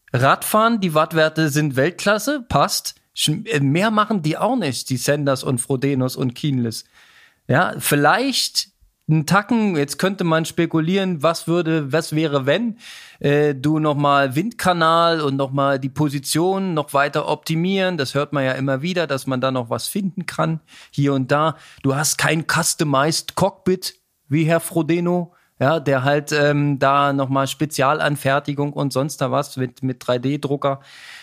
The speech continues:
Ähm, da ist noch ein bisschen Spielraum, aber ich sag mal, rein sportlich gesehen ist da kein Spielraum mehr. Vielleicht, ähm, wenn man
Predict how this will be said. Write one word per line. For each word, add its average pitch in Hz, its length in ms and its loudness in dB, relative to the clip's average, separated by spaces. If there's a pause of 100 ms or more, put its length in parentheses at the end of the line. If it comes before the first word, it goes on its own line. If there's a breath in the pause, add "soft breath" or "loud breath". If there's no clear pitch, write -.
Ähm, 139 380 2
da 139 120 0
ist - 240 -2
noch 156 140 0
ein 139 120 0
bisschen 135 380 -2
Spielraum, 127 500 -2
aber 135 200 0
ich 131 60 -4
sag 147 140 0
mal, 147 100 0
rein 117 240 -2
sportlich 156 460 -4
gesehen 139 320 -2
ist - 180 -8
da 113 80 0
kein 160 240 -2
Spielraum 113 440 -4
mehr. 110 200 -6 (420 loud breath)
Vielleicht, 151 540 0
ähm, 180 320 2
wenn 180 100 0
man 175 680 -2